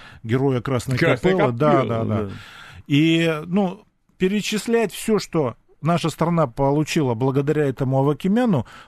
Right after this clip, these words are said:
Speaker 1: просто невозможно. У нас займет все оставшееся время.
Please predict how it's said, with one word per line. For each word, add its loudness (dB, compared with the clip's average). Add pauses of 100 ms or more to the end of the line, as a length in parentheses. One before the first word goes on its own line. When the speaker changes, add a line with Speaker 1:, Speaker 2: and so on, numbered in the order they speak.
Speaker 1:
просто 0
невозможно. 0
У 0
нас 2
займет -2
все -4
оставшееся -2
время. -4